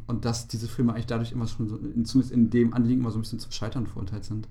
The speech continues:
weil die Ästhetik sich immer wieder aufdrängt und sie eigentlich immer wieder, äh, sich irgendwie in den Mittelpunkt stellt.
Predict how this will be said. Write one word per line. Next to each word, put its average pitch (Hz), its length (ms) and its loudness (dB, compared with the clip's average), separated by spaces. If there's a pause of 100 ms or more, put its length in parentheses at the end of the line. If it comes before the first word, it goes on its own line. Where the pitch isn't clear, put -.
(560)
weil 110 300 0
die 113 160 -4
Ästhetik 113 400 -4
sich 104 120 -6
immer 113 200 -2
wieder - 340 -6
aufdrängt 104 800 -4
und 104 120 -2
sie 107 220 -2
eigentlich 110 160 -4
immer 110 220 -4
wieder, 104 680 -6
äh, 107 60 -8
sich 104 140 -8
irgendwie 110 180 -2
in 101 60 -4
den 101 100 -2
Mittelpunkt 104 500 -6
stellt. 104 440 -8